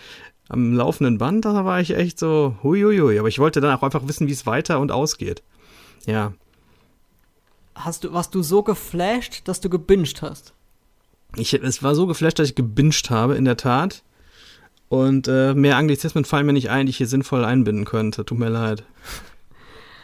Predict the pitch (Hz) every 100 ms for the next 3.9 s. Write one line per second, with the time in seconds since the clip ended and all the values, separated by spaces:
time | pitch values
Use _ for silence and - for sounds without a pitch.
0 | - - - - 165 156 160 151 139 -
1 | - - 180 175 151 - 214 127 101 107
2 | 131 - 165 175 - 175 147 139 165 151
3 | 127 - 147 - 104 101 101 104 -